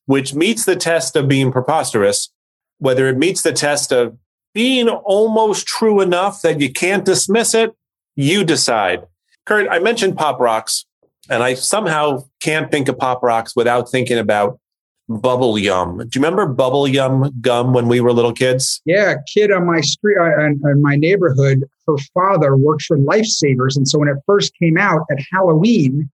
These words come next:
Speaker 2: we got Bubble Yum in our bag.
Speaker 1: You know what? That's so weird you say that <laughs> because I vividly remember being in the third grade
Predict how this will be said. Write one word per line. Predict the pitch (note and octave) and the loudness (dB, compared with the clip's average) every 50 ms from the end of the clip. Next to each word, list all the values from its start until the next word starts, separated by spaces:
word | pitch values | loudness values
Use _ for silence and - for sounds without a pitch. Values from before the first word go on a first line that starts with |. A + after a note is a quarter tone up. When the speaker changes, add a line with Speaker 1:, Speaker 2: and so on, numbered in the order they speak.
| _ _ - - | _ _ -2 0
Speaker 2:
we | F3+ F#3 E3 | 0 2 2
got | F#3 F3 E3+ C#3 C#3 | 0 0 -2 -2 0
Bubble | - G#3 A#3+ C4 A#3 F#3 | 0 2 2 2 2 2
Yum | D#3+ D3+ D3 C3+ D3 D#3 E3 | 2 2 2 2 2 2 0
in | E3 F3 E3 E3+ E3+ | 2 2 2 2 0
our | E3 - F3 E3+ F3 F3 F3+ E3+ E3 D#3+ D#3+ - _ _ _ _ _ - | 0 0 0 2 2 2 2 0 -2 -4 -8 -16 _ _ _ _ _ -2
bag. | A#3+ A#3 B3 A#3+ G3 C#3+ A#2 G2 F#2 _ _ _ _ _ _ - | 0 0 2 0 0 -2 -4 -6 -12 _ _ _ _ _ _ -4
Speaker 1:
You | D3 | -2
know | C3+ C#3 | 0 0
what? | E3+ F3+ D#3+ | 0 0 0
That's | D3 D3 C#3 - | 0 0 0 -2
so | - - F#3+ | 0 0 0
weird | F#3 F#3 F#3+ F#3 F3+ E3+ | 2 2 2 2 2 0
you | D#3 | -2
say | C3 - G3+ F#3+ C3+ | -2 0 0 2 2
that | B2+ A2 - - - | 2 0 0 -2 -4
<laughs> | - | -2
because | D3 B2 - - - C3 B2+ B2+ - - - _ _ _ _ _ _ _ _ - | -2 -2 -2 -4 -2 0 0 0 0 -2 -8 _ _ _ _ _ _ _ _ -4
I | C#3 C#3+ | -4 -4
vividly | C#3 C3+ C#3+ F3 G#3 G#3+ A3+ G#3+ G3 G3 F#3+ F3+ | -4 -2 0 0 2 2 2 2 2 2 2 2
remember | E3+ E3+ D#3+ D#3+ F#3 G3+ F#3+ E3+ C#3+ C3 B2+ | 2 0 0 0 0 -2 -2 0 -2 -2 0
being | B2 C#3 D3+ D3+ D3+ | 0 0 0 0 0
in | C#3 C3+ | 0 0
the | C3 | 0
third | A#2+ - - E3+ E3+ E3+ E3 D#3 | -2 0 0 0 2 2 0 0
grade | D3+ E3+ F3+ D3+ B2 A#2 A#2+ A#2+ B2 | 0 0 0 2 0 0 -2 -4 -6